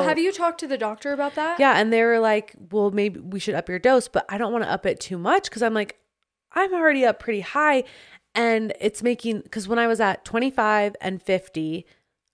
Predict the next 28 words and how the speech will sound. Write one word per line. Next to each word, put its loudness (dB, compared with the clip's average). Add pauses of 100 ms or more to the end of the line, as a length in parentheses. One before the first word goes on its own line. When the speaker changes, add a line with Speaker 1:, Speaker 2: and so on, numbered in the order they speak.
(120)
Speaker 2:
I 2
wasn't 0
throwing -2
up -4
and -10
feeling -4
sick -6
the -6
day -2
after, -2
but 0
once -2
I -2
got -2
up -10
to -14
seventy-five, -6 (480)
that's -6
when -4
I -2
started -6
feeling -6
sick. -2
So -4
then -2
this -12
last 0
shot, -2